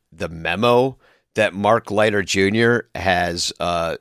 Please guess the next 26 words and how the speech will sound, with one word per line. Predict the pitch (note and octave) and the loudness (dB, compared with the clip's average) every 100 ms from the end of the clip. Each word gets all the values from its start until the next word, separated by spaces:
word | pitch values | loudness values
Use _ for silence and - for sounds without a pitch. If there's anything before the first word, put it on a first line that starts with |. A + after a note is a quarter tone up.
| _ _ | _ _
really | F#2 A#2 B2 A2+ | -12 -2 0 0
positive | F#2+ - E2+ G2 G#2+ G#2+ F2+ | -4 -2 0 0 0 -4 -6
lefty | F2 G2 - G2+ | -4 -4 -6 -10
splits | F#2 - G2 G2 - - | -6 -6 -6 -8 -6 -8
for | - G2 | -6 -6
himself, | F2 E2+ - F2 G#2 - - | -6 -6 -2 0 0 -2 -10
and | F2+ F2+ | -8 -6
that | F2 F2 | -4 -6
if | E2+ - | -8 -8
you're | G2 G2+ | -4 -2
a | |
left-handed | E2+ F2 - G2 F2+ F2 D#2+ | -2 -6 -6 -6 -6 -6 -8
hitter, | E2+ F#2+ | -6 -4
it's | F2+ | -4
gonna | - F2+ D#2+ | -6 -6 -8
be | C#2+ | -14
tough | - - E2+ _ | -14 -10 -10 _
for | A#2+ | -6
you. | C3 D#3 D#3 - - - _ - | 2 4 4 0 -20 -20 _ -6
But | A3 | -4
the | - | -2
Padres | - B3+ C#4 A3+ B2+ | 0 0 4 4 2
pinch | - F3 E3+ | -2 -4 -2
hit | F#3+ - | -4 -4
two | - F#3 | -6 -4
lefties | C#3 C#3+ F#3+ - D#2+ - | 0 2 2 0 -8 -6